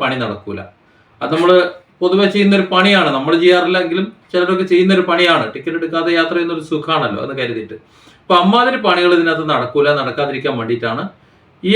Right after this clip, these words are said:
ആപ്ലിക്കേഷൻ ഒരു ഇരുപത്തഞ്ച് മുപ്പത് മീറ്റർ അകലെ നിന്നും, ട്രാക്കിന്റെ ഒരു ഇരുപത്തഞ്ച് മീറ്റർ മുപ്പത് അകലെ നിന്നും ഒരു അഞ്ച് കിലോമീറ്ററിന്റെ ഉള്ളിൽ ഇത് വർക്ക് ചെയ്യുന്നത്. ഒരു ജിയോ ടാഗ്ഡ് ആപ്ലിക്കേഷനാണ്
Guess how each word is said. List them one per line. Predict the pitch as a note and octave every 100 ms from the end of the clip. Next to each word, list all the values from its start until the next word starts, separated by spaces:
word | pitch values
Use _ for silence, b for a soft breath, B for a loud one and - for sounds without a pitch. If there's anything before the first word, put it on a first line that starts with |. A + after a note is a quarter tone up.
| -
ആപ്ലിക്കേഷൻ | - D3+ D3+ D#3 F#3 - -
ഒരു | E3+ F3+
ഇരുപത്തഞ്ച് | E3+ F#3 G3 F#3+ F#3
മുപ്പത് | D3+ D#3 D#3 D#3
മീറ്റർ | C#3+ - D3
അകലെ | C#3 D3+ B2
നിന്നും, | G#2+ G2
ട്രാക്കിന്റെ | C#3 C#3+ C#3+ E3 F#3 E3
ഒരു | C#3+
ഇരുപത്തഞ്ച് | D3 D3 C#3+ C#3+
മീറ്റർ | C3+ C3+
മുപ്പത് | A#2+ C3+ B2
അകലെ | A#2 C3
നിന്നും | A#2 D3 F#3+ b b -
ഒരു | G#3 G3
അഞ്ച് | G3 G#3+
കിലോമീറ്ററിന്റെ | F3 D#3 D3+ D#3 B2+
ഉള്ളിൽ | C3 D3+ D3+ - D#3
ഇത് | G3+
വർക്ക് | F#3 -
ചെയ്യുന്നത്. | D#3 A#2 F#2+ C3+
ഒരു | C#3+ C#3+ - _ -
ജിയോ | D#3 G#3 A3+ E3+
ടാഗ്ഡ് | D#3 C#3+ D3+ - E3
ആപ്ലിക്കേഷനാണ് | D3+ D3 D3+ - C3 A#2+